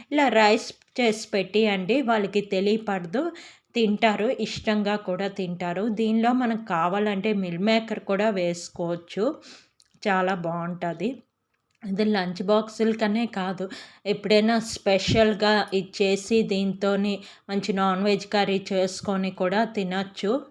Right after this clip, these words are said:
స్పెషల్‌గా ఎప్పుడైనా సండే అలాంటప్పుడు కూడా చేసుకొని తినొచ్చు, చాలా బావుంటది. నేను ఇలాగైతే వాటర్ వేసుకొని విజిల్ పెట్టేసుకున్నాను.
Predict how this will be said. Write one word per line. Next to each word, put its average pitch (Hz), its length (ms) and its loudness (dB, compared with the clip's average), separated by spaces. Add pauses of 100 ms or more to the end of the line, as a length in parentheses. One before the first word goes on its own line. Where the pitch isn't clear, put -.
(160)
స్పెషల్‌గా 185 640 -4
ఎప్పుడైనా 185 460 -2
సండే 175 500 -2
అలాంటప్పుడు 175 580 -4
కూడా 185 320 -2
చేసుకొని 170 560 -8
తినొచ్చు, 160 560 -12 (600)
చాలా 180 280 0
బావుంటది. 175 640 -4
నేను 247 280 2
ఇలాగైతే 190 600 0
వాటర్ 185 400 2
వేసుకొని 214 580 2 (520)
విజిల్ 220 300 2
పెట్టేసుకున్నాను. 214 800 0